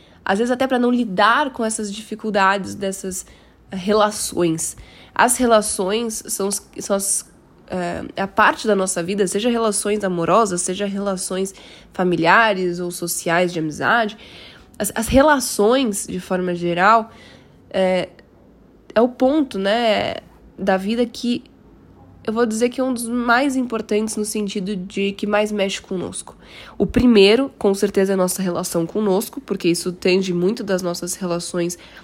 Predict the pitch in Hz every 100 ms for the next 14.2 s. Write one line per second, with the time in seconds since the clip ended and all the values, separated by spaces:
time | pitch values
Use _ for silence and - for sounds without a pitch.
0 | - - 202 202 170 170 196 262 240 196
1 | 185 190 185 190 208 196 196 185 185 190
2 | 190 170 190 226 247 226 208 190 180 -
3 | 190 240 262 208 - 185 170 175 240 269
4 | 381 - - - - - - - 240 262
5 | 262 269 277 262 262 254 262 220 208 233
6 | - 214 214 214 202 208 196 - 196 165
7 | 151 180 - - - - - - - 180
8 | 175 175 175 170 - - - - _ _
9 | _ _ _ - - - - 220 226 226
10 | 208 208 233 208 196 196 185 185 - -
11 | _ _ _ _ _ _ _ _ - _
12 | - 277 330 - 220 262 247 202 208 214
13 | 220 247 214 196 196 202 214 214 202 202
14 | -